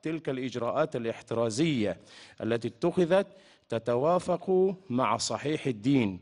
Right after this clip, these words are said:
لأن القاعدة الفقهية تقول: "تصرف الراعي في الرعية منوط بالمصلحة"،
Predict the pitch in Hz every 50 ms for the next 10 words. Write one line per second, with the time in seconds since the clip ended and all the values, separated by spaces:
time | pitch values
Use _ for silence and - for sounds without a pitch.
0 | - - - - _ - 104 107 110 123 123 120 120 110 113 - 151 165 165 143
1 | 147 160 139 139 131 - 127 120 117 113 107 - - 120 120 - - 120 - -
2 | - 139 151 143 123 113 113 - 113 - - 160 170 185 190 185 170 - 131 120
3 | - 147 147 147 135 135 117 - 113 117 113 113 127 151 160 151 117 120 127 -
4 | - 117 113 113 117 113 110 131 160 165 147 135 123 117 117 117 127 143 165 151
5 | 151 - 131 117 107 117 113 117 120 123 - - 185 175 - 190 202 196